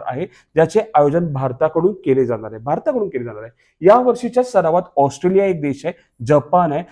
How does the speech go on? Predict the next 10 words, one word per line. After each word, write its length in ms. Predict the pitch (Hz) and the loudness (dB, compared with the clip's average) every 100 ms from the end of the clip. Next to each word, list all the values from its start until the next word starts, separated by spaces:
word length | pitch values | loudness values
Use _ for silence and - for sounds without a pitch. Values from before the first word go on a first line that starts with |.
| - - | -8 -2
आणि 140 | 151 | 0
युनायटेड 520 | 165 170 160 180 208 | 0 -2 0 0 -4
स्टेट 320 | - - 143 | -8 -6 -2
ऑफ 200 | 170 180 - | -2 -4 -6
अमेरिका 480 | 135 131 131 127 135 | -2 0 0 -2 -8
आहे. 100 | 127 | -8
लक्षात 320 | 123 - 117 | -10 -12 -14
ठेवा. 340 | - 107 113 | -14 -18 -18
ठीक 320 | 110 - 139 | -14 -10 -4
आहे, 100 | 196 | -2